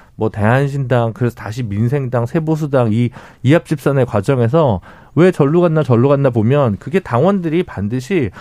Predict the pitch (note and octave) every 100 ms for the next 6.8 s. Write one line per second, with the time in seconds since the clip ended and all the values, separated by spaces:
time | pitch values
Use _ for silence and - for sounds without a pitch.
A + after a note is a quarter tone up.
0 | - - A#2 C#3 - F#3+ F3+ F#3+ G3+ E3+
1 | D#3 B2 F2 A#2+ C#3 F#2+ C#3+ B2 - G3+
2 | A2 - E3+ D#3+ D#3+ B2+ C#3+ B2+ - -
3 | - A#2+ B2+ - F3+ A#2+ G#2 E3+ F3 -
4 | - G#2+ A2+ G2+ G2+ B2 B2 G#2+ G#2+ -
5 | G2+ - A2 G2 - A2+ F#2+ G2 G#2+ G#2
6 | B2 B2+ F#2+ - G2+ A#2+ C#3